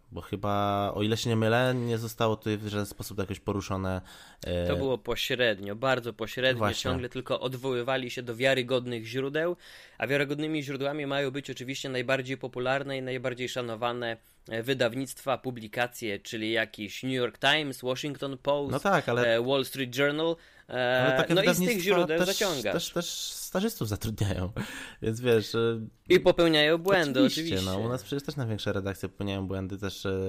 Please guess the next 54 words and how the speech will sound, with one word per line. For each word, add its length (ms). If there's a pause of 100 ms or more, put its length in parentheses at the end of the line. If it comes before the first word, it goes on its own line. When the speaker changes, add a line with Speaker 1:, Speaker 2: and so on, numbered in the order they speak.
(220)
Speaker 1:
zdarzają 300
się 140
fuck-upy 400
takie, 280
że, 160
że, 140
że 180
czasem 320
się 40
człowiek 220
Speaker 2:
Mhm. 120
Speaker 1:
z 0
tego 100
wyłapie. 360 (400)
My 200
sami 280
nie 80
jesteśmy 360
bez 160
winy, 200
bo 120
też, 260
e, 40 (500)
były 520
sytuacje, 440
że 200
musieliśmy 400
się, 360 (420)
e, 120
gęsto 280
tłumaczyć, 500
że 140
z 180
jakiś 180
tam 120
wpadek, 400
no, 200
no, 360
jest 200
bardzo 240 (360)
trudno 460
tak 180
naprawdę 340
lawirować 500 (300)
po 80
tych 100
wszystkich 280
źródłach 460
i, 80
i, 320
i, 160
i, 320
i, 260
i, 60